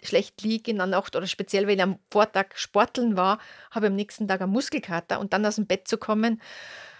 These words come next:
nach meinem Bandscheibenvorfall heuer im Frühjahr, stehe ich überhaupt jetzt nur seitlich auf. Ähm, da kann man sich überlegen, wie man das Bett erhöht, eben wieder mit solchen, ähm,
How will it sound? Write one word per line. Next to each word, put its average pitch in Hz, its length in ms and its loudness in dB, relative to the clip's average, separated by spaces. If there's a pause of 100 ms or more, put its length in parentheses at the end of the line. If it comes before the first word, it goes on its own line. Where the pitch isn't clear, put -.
(420)
nach 226 160 0
meinem 233 160 4
Bandscheibenvorfall 220 1000 2
heuer 214 260 2
im 208 100 2
Frühjahr, 226 400 0 (420)
stehe 220 300 0
ich 220 60 2
überhaupt 233 480 2
jetzt - 240 0
nur 233 220 6 (320)
seitlich 226 720 2
auf. 220 280 2 (1200)
Ähm, 214 380 6 (440)
da 214 80 2
kann 269 200 2
man 277 80 0
sich 254 140 -2
überlegen, 214 580 2
wie 240 140 -2
man 254 140 0
das 233 160 -4
Bett 196 240 0
erhöht, 254 420 0
eben 220 260 2
wieder 247 200 2
mit 262 160 -2
solchen, 233 440 0
ähm, 190 340 0